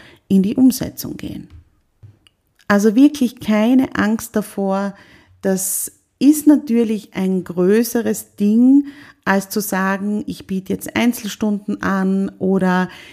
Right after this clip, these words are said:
ich mache aus meinen Einzelstunden Pakete. Aber es ist keine unbewältigbare Aufgabe,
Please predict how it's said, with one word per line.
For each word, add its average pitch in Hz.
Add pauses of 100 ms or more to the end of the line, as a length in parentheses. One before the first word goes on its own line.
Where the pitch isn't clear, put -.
(160)
ich -
mache 196
aus 190
meinen 190
Einzelstunden 190
Pakete. 220 (480)
Aber 196
es 180
ist -
keine 202 (440)
unbewältigbare 190
Aufgabe, 190